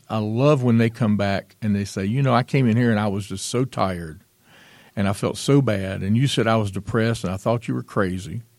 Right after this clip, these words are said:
And I took your medicine and I absolutely am better." And that's a very rewarding thing for me to hear.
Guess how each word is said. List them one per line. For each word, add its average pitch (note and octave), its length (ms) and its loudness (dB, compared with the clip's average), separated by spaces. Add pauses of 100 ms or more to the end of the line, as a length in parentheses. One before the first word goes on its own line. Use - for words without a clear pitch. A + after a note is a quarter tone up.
(580)
And F#2+ 160 -2
I F#2+ 40 -4
took D3 280 0
your C3 100 0
medicine G#2+ 640 0 (180)
and G#2 180 -4
I F#2+ 200 -2
absolutely G#2+ 800 -2
am F#2 140 -2
better." D#2+ 360 -10 (720)
And G#2+ 120 2
that's D3 180 2
a A2 60 0
very A#2+ 300 2
rewarding G#2+ 680 2
thing G#2+ 300 0
for G2 120 -2
me G#2 160 2
to F2+ 100 -6
hear. A2 460 -2